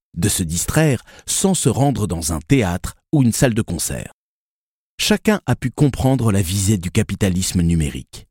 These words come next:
Elle est de réduire au maximum le coût des interactions physiques, dispensant de se rencontrer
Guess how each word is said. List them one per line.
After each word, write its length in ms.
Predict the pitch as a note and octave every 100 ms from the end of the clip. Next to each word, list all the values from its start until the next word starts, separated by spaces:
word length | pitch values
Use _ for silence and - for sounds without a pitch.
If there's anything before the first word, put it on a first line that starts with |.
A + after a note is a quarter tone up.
| _ _ _
Elle 200 | A2+ A2
est 100 | G#2+
de 80 | E2+
réduire 540 | D2 B2+ A#2 G2+ G#2 E2
au 120 | E2+
maximum 800 | D#2+ B2+ - - A#2 F#2 D#2+ F2 - _
le 140 | G#2+
coût 300 | A2 - F3+
des 240 | D#3 B2 C3+
interactions 560 | B2+ A#2 G#2+ - F#2+
physiques, 600 | F2 - F#2+ C2+ C#2+ - - - G#2
dispensant 760 | A2+ D#3+ - E3 D3 - B2
de 120 | F2+
se 140 | F#2 G#2
rencontrer 580 | G2 C3+ - B2 -